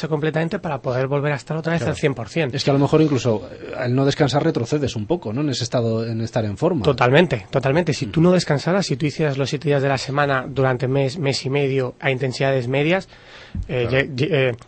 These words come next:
Speaker 1: llegaría un momento en el que, en el que tu cuerpo diría, "Basta,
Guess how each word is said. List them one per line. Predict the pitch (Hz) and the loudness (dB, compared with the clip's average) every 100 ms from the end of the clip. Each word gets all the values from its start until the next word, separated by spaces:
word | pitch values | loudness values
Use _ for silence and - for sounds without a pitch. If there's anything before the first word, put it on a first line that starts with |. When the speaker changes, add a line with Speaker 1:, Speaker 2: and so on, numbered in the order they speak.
| - | -2
Speaker 1:
llegaría | 135 123 131 | 2 2 4
un | 131 | 2
momento | 131 135 170 | 2 2 0
en | |
el | 135 117 | 0 -2
que, | 120 113 110 107 107 104 101 - 123 | -4 -4 -6 -6 -8 -12 -16 -12 -8
en | |
el | 117 | -6
que | 135 | -6
tu | 123 | -4
cuerpo | 127 120 131 | -4 -2 -2
diría, | 127 131 | 0 0
"Basta, | 117 131 - 165 | 0 -4 -2 -6